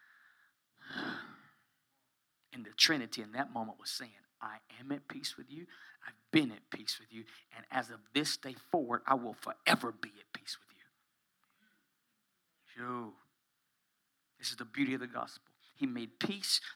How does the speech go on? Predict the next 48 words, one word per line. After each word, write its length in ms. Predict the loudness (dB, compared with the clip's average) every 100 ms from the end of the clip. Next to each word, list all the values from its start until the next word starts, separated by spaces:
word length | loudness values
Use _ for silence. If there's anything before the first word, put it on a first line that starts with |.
| -6
through 100 | -6
the 80 | -6
blood 420 | 0 4 6 4
of 140 | 0
his 160 | -4 -2
cross. 400 | 4 4 4 -2 -4 -6
And 100 | 0
because 440 | 0 2 4 4 4
the 160 | -2 -2 -12 -12 -12 -12 -12
a 60 | -2
sacrifice 720 | 8 10 10 6 10 10 10
can 200 | 2 4
never 280 | 6 10 10
draw 320 | 12 12 12
back 260 | 12 12 10
up 140 | 8
within 260 | 6 6 4
it, 80 |
the 80 | 2
blood 340 | 8 12 12 10
which 220 | 10 10
it 140 | 8
laid 240 | 2 2 4
down, 360 | 6 6 4 -4 -6 -8 -2
the 80 | -2
blood 540 | -2 10 12 12 12
that 120 | 10
was 120 | 12 12
shed 360 | 12 12 10 10
on 220 | 8 10
that 280 | 10 10 6
day 180 | 2 4
for 140 | 2
the 100 | 0
peace 600 | -4 4 6 10 10 8 6 4
of 140 | 6 6
the 80 | 6
cosmos 720 | 10 12 10 8 8 8 8 0 4
will 160 | 6 6
forever 580 | 12 10 12 12 12 12
be 140 | 12
settled 400 | 10 12 12 10
in 100 | 8
the 100 | 12 12
eyes 260 | 12 12
of 140 | 8 6
all 260 | 12 12 12
eternity. 560 | 10 8 8 6 2